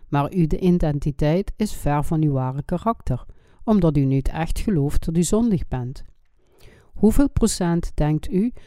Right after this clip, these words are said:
dat u over uzelf weet? Zelfs vijftig procent zou te veel zijn. Mensen begrijpen zichzelf gewoonlijk maar voor tien of twintig procent. In werkelijkheid kunnen ze ongeveer tien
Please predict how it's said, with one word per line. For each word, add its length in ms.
dat 180
u 120
over 300
uzelf 500
weet? 360
Zelfs 420
vijftig 560
procent 460
zou 240
te 140
veel 260
zijn. 360
Mensen 440
begrijpen 540
zichzelf 500
gewoonlijk 500
maar 160
voor 220
tien 340
of 200
twintig 440
procent. 560
In 180
werkelijkheid 880
kunnen 260
ze 120
ongeveer 640
tien 300